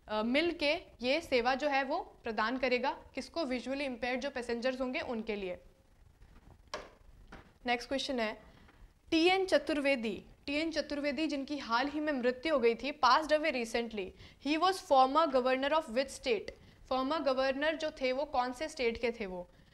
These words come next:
गोवा, कर्नाटका, आंध्र प्रदेश या फिर तेलंगाना? तो वो former governor थे कर्नाटका के जो थे वो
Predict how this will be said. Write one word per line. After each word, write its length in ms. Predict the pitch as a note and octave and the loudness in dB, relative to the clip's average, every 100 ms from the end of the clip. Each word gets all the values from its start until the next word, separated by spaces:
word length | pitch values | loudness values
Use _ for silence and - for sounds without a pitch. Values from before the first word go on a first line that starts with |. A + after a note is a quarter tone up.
| - | -6
गोवा, 300 | G#3+ C4 C#4+ E4 E4 - | 4 10 10 10 2 -2
कर्नाटका, 560 | B3 A#3 A#3 A3+ - C#4+ | 0 2 2 2 4 4
आंध्र 360 | - A#3 B3 | 6 2 0
प्रदेश 440 | C4 A#3+ C#4 D4 C4 | -4 -2 -2 -2 -2
या 80 | |
फिर 180 | A#3+ D4+ | -2 -4
तेलंगाना? 640 | D#4 A#3 G#3+ G#3+ G3 F3+ E3+ - - - - | -2 -2 0 -4 -6 -8 -14 -20 -20 -20 -2
तो 80 | C4+ | 0
वो 240 | A#3 D4+ | 4 4
former 360 | F4 D4+ B3 C#4 | 6 8 8 6
governor 400 | C#4+ C4 C4 C#4 - | 4 4 4 0 0
थे 100 | D4+ | -2
कर्नाटका 880 | - - - A#3 A#3+ A3+ A#3 C4+ | -4 -8 -2 -2 0 -2 -2 -6
के 160 | C#4+ D4+ | -4 -4
जो 120 | C#4 | -4
थे 200 | C#4 B3+ | -2 -2
वो 260 | B3 D#4 | -2 -4